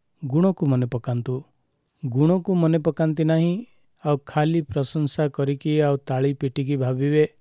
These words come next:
କି ସେ ଦେବୀ ଖୁସି ହୋଇଯିବ, ସେ ଦେବତା ଖୁସି ହୋଇଯିବେ। ଆରେ ଯେଉଁ ଦେବୀକୁ ଆମେ ଆମର ଉପାସ୍ୟ ଦେବୀ ମାନୁଛନ୍ତି,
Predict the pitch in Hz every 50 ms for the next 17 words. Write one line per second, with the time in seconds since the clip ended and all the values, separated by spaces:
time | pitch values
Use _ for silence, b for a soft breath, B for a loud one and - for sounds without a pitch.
0 | _ _ _ _ _ _ _ _ _ _ _ - - 151 135 - - 151 143 127
1 | 123 135 127 139 147 131 - 143 127 - - 143 135 139 135 127 143 143 143 143
2 | 143 135 - - 143 127 139 135 135 131 151 139 127 - 139 123 - 156 143 139
3 | 139 131 143 143 143 147 - _ _ _ _ _ _ _ _ _ _ _ _ _
4 | _ _ _ _ _ _ _ _ _ _ - 151 151 165 170 151 127 113 120 135
5 | 147 156 170 175 165 131 123 135 135 135 156 147 - - 160 160 160 151 151 151
6 | 151 147 147 147 147 147 147 139 123 - - 147 147 139 - - 160 139 139 139
7 | 131 143 139 135 131 131 135 123 - - 139 131 120 - 120